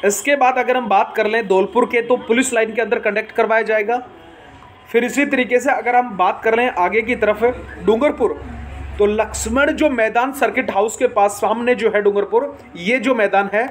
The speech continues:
वो selected किया गया है डूंगरपुर वाले candidates के लिए। बात करें हनुमानगढ़ के लिए तो राजीव गांधी स्टेडियम हनुमानगढ़ के अंदर ये जो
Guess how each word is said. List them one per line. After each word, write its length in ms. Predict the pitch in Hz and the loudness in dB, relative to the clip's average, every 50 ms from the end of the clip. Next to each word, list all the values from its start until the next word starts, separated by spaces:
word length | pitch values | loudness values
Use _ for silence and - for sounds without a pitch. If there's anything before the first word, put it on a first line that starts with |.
| - - - - - | -8 -18 -16 -6 0
वो 120 | 185 220 | 0 0
selected 560 | 220 - 214 185 185 185 - 202 202 202 208 | 2 2 0 -2 -2 -2 -2 -2 -2 -2 -2
किया 220 | - 202 190 190 185 | -4 0 2 2 2
गया 160 | 180 175 180 175 | 2 2 0 0
है 60 | 202 | 0
डूंगरपुर 440 | 208 196 190 185 180 175 180 190 180 | 2 2 2 2 0 -2 0 0 2
वाले 240 | 165 160 160 190 247 | 2 2 2 2 0
candidates 840 | 302 - - 254 240 240 - 220 220 214 208 196 190 170 160 - - | -4 -6 -10 -12 -12 -8 -2 -2 0 0 0 -2 -2 -2 -4 -6 -8
के 100 | - 117 | -10 -10
लिए। 140 | 95 - - - - - - - - - - - - - - - - - - - - - - - - - - - - | -10 -10 -12 -14 -14 -16 -16 -16 -16 -16 -14 -14 -14 -14 -14 -14 -14 -14 -16 -16 -16 -16 -16 -18 -18 -18 -18 -10 -2
बात 220 | - 180 208 214 - | 0 0 0 0 0
करें 140 | 269 269 262 | 0 -2 0
हनुमानगढ़ 480 | - 226 226 220 226 240 262 254 269 254 | -2 -4 -4 -2 -2 -2 0 0 -2 -2
के 140 | 254 - 247 | 0 -2 -2
लिए 140 | 247 262 262 | -2 -2 -2
तो 140 | 262 285 262 226 202 - - - - - - - - - - - - - | 0 0 0 0 0 -4 -10 -14 -20 -20 -20 -20 -20 -20 -20 -14 -8 -4
राजीव 400 | 147 175 190 202 208 185 254 285 | -2 0 0 0 0 0 0 0
गांधी 280 | 269 247 254 254 269 254 | 2 0 0 0 -2 -4
स्टेडियम 360 | - - 240 247 254 247 226 | -2 0 0 2 2 2 0
हनुमानगढ़ 500 | 220 208 220 214 220 226 214 240 240 214 | 0 -2 0 0 0 0 0 -2 -4 -2
के 200 | 190 240 226 233 | -2 -2 0 0
अंदर 360 | 226 220 226 240 240 247 254 254 - - - - - - - - | -2 -2 0 2 2 2 0 -2 -6 -20 -20 -20 -20 -18 -8 -2
ये 120 | 175 196 | 0 0
जो 180 | 202 190 226 | 2 4 4